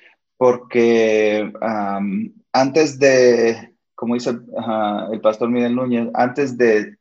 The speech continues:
hacer, tenemos que ser, ¿verdad? Y esto, por supuesto, viene de un entendimiento, una cosmovisión de la vida cristiana, ¿verdad? Ah, me, me gustaría leer,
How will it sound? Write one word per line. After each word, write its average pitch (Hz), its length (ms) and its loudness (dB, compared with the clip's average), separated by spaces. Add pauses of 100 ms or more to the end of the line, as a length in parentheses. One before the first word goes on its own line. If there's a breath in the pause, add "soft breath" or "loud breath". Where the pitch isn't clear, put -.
hacer, 139 600 2
tenemos 123 320 -8
que 107 100 -10
ser, 123 380 0 (340)
¿verdad? 104 380 -14 (540 soft breath)
Y 139 180 2
esto, 170 280 2
por 160 140 0
supuesto, 143 420 -4
viene 147 280 -4
de 143 100 -6
un 143 120 -8
entendimiento, 175 760 -6
una 139 180 -8
cosmovisión 165 640 -4
de 147 80 -2
la 131 80 0
vida 139 200 -2
cristiana, 135 640 -10 (140)
¿verdad? 107 340 -12 (540 soft breath)
Ah, 113 640 2 (1120)
me, 139 200 0
me 143 140 0
gustaría 139 460 2
leer, 151 460 2